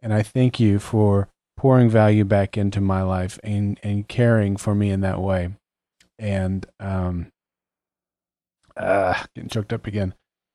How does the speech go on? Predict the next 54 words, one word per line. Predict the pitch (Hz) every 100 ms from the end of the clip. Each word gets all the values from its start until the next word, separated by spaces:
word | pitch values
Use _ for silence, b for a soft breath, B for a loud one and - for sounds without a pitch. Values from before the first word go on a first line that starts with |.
| -
Um, | 147 139 127 117 113 - _ _ -
so | - 143 135
thank | - 127 -
you. | 98 107 _ _ _
Thank | 127 127
you | 131
for | 143
sending | 127 135 135
this | 127 -
in. | 135 127 127 120 _ _ _ _ -
Thank | 131 -
you |
for | 127 131
being | 117 110
a | 107
part | 113 110
of | -
Stuff | 120 110
I |
Learned | 104 104 98
Yesterday. | 101 - - 101 95 95 95 _ _ _ _ -
And, | 110 104 104 104 104 104
you | 104
know, | 127 127
we're | 131
still | 135 208
gonna | 190 139
be | 117 117
in, | 117
in | 113 113
touch | 120 110
and | 113
stuff | - 110 -
on | 107 107
Facebook, | 110 - 110
so | 123
we're |
not | 123 120
losing | 123 123 113
that | 110 101
connection. | - 104 98 - 95 92 _ _ _ _
Um, | 101 98 95 95 98 101 _ _ _ _ _ _ _ _ _ _ -
so, | 117 - 104
yeah, | 104 101
I | 110
don't | 110
know | 104
what |
else | 98
to | -
say | 107 98
except | 92 - -
thank | - 92 -
you. | 107